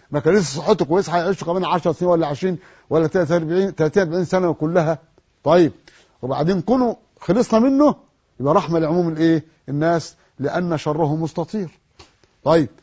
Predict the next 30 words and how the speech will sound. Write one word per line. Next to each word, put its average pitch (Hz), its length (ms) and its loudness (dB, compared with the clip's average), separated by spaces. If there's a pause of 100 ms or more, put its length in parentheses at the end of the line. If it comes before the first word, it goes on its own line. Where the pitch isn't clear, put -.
(360)
ده 170 160 4
الكافر 185 500 2
المحارب، 175 520 2 (1300)
وطبعًا 175 360 2
عنده 180 260 2
فرصة 208 380 4 (680)
ما 139 100 -2
خدهاش، 170 640 0 (600)
زي 180 220 4
المريض 190 340 4
اللي 196 120 2
بيقول 196 220 0
له: 185 100 0
"إيه، 202 180 6
خد 202 220 0
الدواء 185 360 4
ده، 147 200 0 (960)
الدواء 165 280 4
ده 202 100 6
يسكن، 190 440 0 (280)
يريحك، 151 720 2 (440)
في 190 200 -2
علاج، 196 380 4
في 190 160 -4
شفاء 190 260 -2
بإذن 175 340 -2
الله 185 280 0 (320)
بالمرض 180 260 2
اللي 170 160 0
عندك"، 160 300 -2